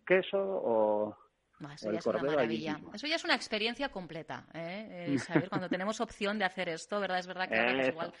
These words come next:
Speaker 2: tenemos más cortapisas, ¿verdad? Pero cuando compro un queso, yo cuando lo compro directamente en el caserío, en el lugar en el que se elabora, aparte de que, bueno,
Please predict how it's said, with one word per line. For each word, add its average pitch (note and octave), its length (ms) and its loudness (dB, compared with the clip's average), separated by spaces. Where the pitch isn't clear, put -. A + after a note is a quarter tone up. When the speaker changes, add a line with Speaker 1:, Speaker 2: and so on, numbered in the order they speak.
Speaker 2:
tenemos G3 300 -2
más F#3+ 160 2
cortapisas, F3+ 720 -2
¿verdad? E3+ 260 0
Pero F3+ 160 0
cuando A#3 240 6
compro D#4 320 2
un C4 100 -2
queso, A#3+ 500 -4
yo G#3+ 140 -2
cuando A#3+ 240 0
lo G3 100 2
compro C4 300 0
directamente G3+ 840 -2
en F#3+ 100 -2
el F3+ 160 -2
caserío, F3+ 560 -4
en F3 80 -4
el E3+ 140 -2
lugar E3+ 340 0
en C#4 80 -4
el A3+ 100 -6
que F#3+ 120 -6
se F3 440 -4
elabora, E3+ 360 2
aparte B3+ 300 2
de B3 120 -2
que, G#3+ 80 -6
bueno, F#3 300 -4